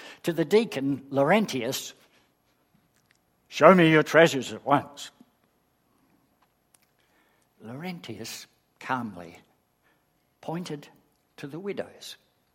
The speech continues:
and the orphans who were being fed, the sick who were being nursed, the poor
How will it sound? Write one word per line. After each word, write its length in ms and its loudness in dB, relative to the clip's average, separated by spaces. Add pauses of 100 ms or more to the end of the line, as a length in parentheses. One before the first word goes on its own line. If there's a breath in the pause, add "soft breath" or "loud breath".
(640)
and 80 -20
the 140 -16
orphans 600 -14 (680)
who 120 -10
were 40 -8
being 300 -8
fed, 460 -10 (1080)
the 80 -8
sick 380 -10
who 140 -8
were 100 -6
being 280 -8
nursed, 560 -12 (760 soft breath)
the 80 -14
poor 520 -10